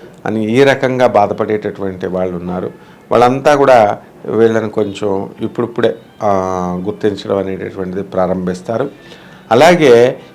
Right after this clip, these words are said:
ఈ మిథున రాశి మహిళలకి ట్రాన్స్‌ఫర్స్ అవసరం, వేరే చోట ఉద్యోగాలు వీళ్ళు ఇవన్నీ కూడా చేయడం అన్ని. ఈ, so వీళ్ళకి, వీళ్ళు కొ-, చేస్తున్నటువంటి కంపెనీలో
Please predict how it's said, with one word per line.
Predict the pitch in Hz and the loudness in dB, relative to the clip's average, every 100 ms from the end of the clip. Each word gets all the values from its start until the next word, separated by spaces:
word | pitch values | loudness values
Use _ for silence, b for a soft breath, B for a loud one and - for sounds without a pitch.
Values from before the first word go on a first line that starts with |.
| - | -6
ఈ | 131 147 147 147 - - - 127 | 2 6 6 4 -8 -20 -14 -2
మిథున | 123 135 151 180 | 0 4 4 6
రాశి | 175 165 156 | 6 6 4
మహిళలకి | 151 123 135 151 135 120 | -2 0 2 2 2 -4
ట్రాన్స్‌ఫర్స్ | - 123 147 151 180 - - | 2 4 4 4 2 2 2
అవసరం, | 107 92 90 90 B B B - | 2 0 -6 -6 B B B 4
వేరే | 127 127 | 6 6
చోట | 127 120 | 4 2
ఉద్యోగాలు | 110 107 95 107 104 98 | 2 0 0 0 0 0
వీళ్ళు | 101 95 98 98 - | -2 -2 -4 -4 -8
ఇవన్నీ | - 98 95 104 | -6 -2 -2 -2
కూడా | 101 98 90 92 | -4 -6 -6 -6
చేయడం | 82 80 | -6 -8
అన్ని. | 80 80 80 B B B - | -12 -14 -18 B B B -4
ఈ, | 135 | -4
so | - 160 139 117 131 | 4 6 8 8 6
వీళ్ళకి, | - 123 139 143 147 139 135 139 139 - - | 2 2 4 4 0 -2 0 0 -2 -12 -10
వీళ్ళు | 127 139 143 131 131 120 - | -2 0 0 0 -2 -4 -8
కొ-, | - 120 117 110 - | -6 -4 -4 -6 4
చేస్తున్నటువంటి | 139 147 180 180 180 170 160 143 | 4 4 2 2 2 2 0 0
కంపెనీలో | - 117 113 110 107 107 107 | -2 -4 -2 -2 0 0 -2